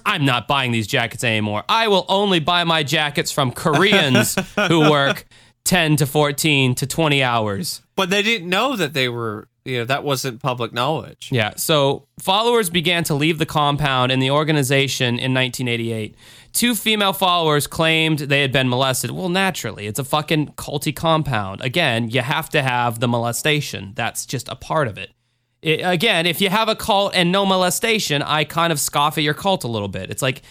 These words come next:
Speaker 1: you haven't even molested anybody. How can you call yourself a cult? Uh, and separate charges of child abuse had been prepared against him. Two former members received one point four million in civil damages.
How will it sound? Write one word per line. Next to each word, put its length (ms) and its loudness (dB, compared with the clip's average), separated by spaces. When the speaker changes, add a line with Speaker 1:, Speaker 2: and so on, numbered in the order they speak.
Speaker 1:
you 140 2
haven't 380 0
even 280 0
molested 480 0
anybody. 440 0
How 200 0
can 180 -2
you 80 2
call 240 0
yourself 340 -4
a 40 -10
cult? 440 -2
Uh, 360 0
and 120 2
separate 340 0
charges 520 2
of 200 -2
child 340 2
abuse 400 -2
had 240 -2
been 240 2
prepared 480 0
against 380 -2
him. 340 -4
Two 180 2
former 340 0
members 480 2
received 400 2
one 300 0
point 300 0
four 240 2
million 500 4
in 160 0
civil 380 0
damages. 680 0